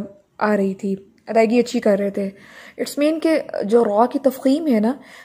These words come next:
उसमें आप लोगों को, अ, थोड़ी मुश्किल हुई है, क्योंकि रॉ की तफखीम actually थोड़ी मुश्किल है। अ, ज़ुबान को उठाना, ज़ुबान के मखरज और उसकी सिफ़ात का ख्याल रखते हुए पढ़ना।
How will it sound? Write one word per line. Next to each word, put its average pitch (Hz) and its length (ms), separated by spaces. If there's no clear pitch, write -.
उसमें 302 280
आप 226 180
लोगों 220 200
को, 214 480
अ, 202 320
थोड़ी 214 300
मुश्किल 202 380
हुई 220 200
है, 233 260
क्योंकि 226 280
रॉ 220 220
की 254 120
तफखीम 262 420
actually 233 560
थोड़ी 208 140
मुश्किल 196 400
है। 208 120
अ, 220 140
ज़ुबान 214 380
को 220 120
उठाना, 214 420
ज़ुबान 208 340
के 220 140
मखरज 208 420
और - 80
उसकी 220 260
सिफ़ात 208 420
का 233 60
ख्याल 202 260
रखते 196 260
हुए 220 80
पढ़ना। 208 420